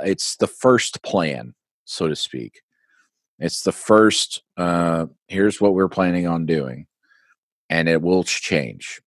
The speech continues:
It certainly will change. Not every game's gonna be able to be played. Um, it's just not gonna be able to happen that way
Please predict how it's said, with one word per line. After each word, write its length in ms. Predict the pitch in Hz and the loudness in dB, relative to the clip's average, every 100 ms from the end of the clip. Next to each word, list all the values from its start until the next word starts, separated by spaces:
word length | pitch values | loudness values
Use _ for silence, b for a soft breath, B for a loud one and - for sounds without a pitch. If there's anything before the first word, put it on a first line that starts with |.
| _ | _
It 160 | 90 85 | -2 -2
certainly 420 | - 98 87 82 | 2 2 4 0
will 180 | 69 71 | -2 -4
change. 440 | - 73 64 60 | -4 -6 -6 -8
Not 180 | 85 92 - | -2 -2 0
every 280 | 90 90 | 0 0
game's 360 | 82 87 85 78 | -2 0 0 -2
gonna 120 | 82 | -4
be 100 | 76 | 0
able 140 | 78 71 | 2 0
to 40 | |
be 140 | 78 76 | -4 -6
played. 560 | - 73 62 58 - _ _ _ - | -4 -2 -2 -4 -12 _ _ _ -8
Um, 600 | 76 76 73 69 64 80 _ _ _ _ _ _ _ _ - | -4 -2 -4 -6 -12 -20 _ _ _ _ _ _ _ _ -14
it's 100 | - | -6
just 220 | 87 - | -4 -4
not 280 | 82 80 80 | -2 0 -2
gonna 160 | 71 71 | -4 -6
be 200 | 76 78 | -2 -2
able 140 | 71 | -2
to 80 | 65 | -2
happen 380 | 76 73 - 65 | -2 -2 -4 -10
that 180 | 55 | -8
way 280 | 60 60 62 | -8 -8 -12